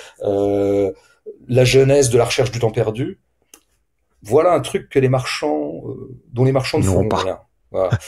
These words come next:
Speaker 2: <laughs>
Speaker 1: Euh, bah, si on peut cultiver, euh, plus de petits îlots comme ça, de, encore une fois, dont je ne, je, je, je, je ne suis en,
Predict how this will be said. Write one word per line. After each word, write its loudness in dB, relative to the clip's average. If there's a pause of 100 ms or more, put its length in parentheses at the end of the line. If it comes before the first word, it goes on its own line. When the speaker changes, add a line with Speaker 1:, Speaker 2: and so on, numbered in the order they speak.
Speaker 2:
<laughs> -20
Speaker 1:
Euh, 4
bah, 2
si -2
on 0
peut 0
cultiver, 2
euh, 2
plus -8
de -4
petits -6
îlots 4
comme 0
ça, 2
de, 0
encore 2
une 0
fois, 4
dont -2
je -2
ne, -4 (1000)
je, -16
je, -14
je, -12
je -6
ne -4
suis -6
en, -2